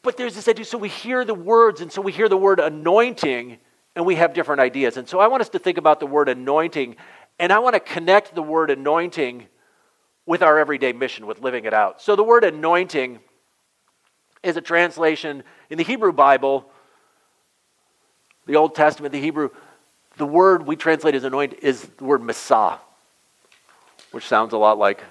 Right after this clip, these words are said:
Messiah, which is where we get that word Messiah from. Or in the Greek, in the New Testament, the word for anoint is Christos.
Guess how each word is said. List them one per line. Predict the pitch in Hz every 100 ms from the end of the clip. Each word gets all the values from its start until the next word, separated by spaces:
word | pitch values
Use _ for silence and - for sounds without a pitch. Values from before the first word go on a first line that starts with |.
| _ _
Messiah, | 110 - 143 92 82
which | 107 107
is | 107
where | 110
we | 113
get | 113
that | 110
word | 113
Messiah | 107 160 147
from. | 123 - - -
Or | 277 226
in | 196
the | 185
Greek, | 165 269 269 - - _ _ _
in | 180
the | 214
New | 294
Testament, | - 175 175 165 165 165 _ _ _ _ _
the | 170
word | 185 214
for | - 185
anoint | 160 170 226 226 196 - _ _ _ _ _ -
is | 156
Christos. | - 233 226 - 95 82 -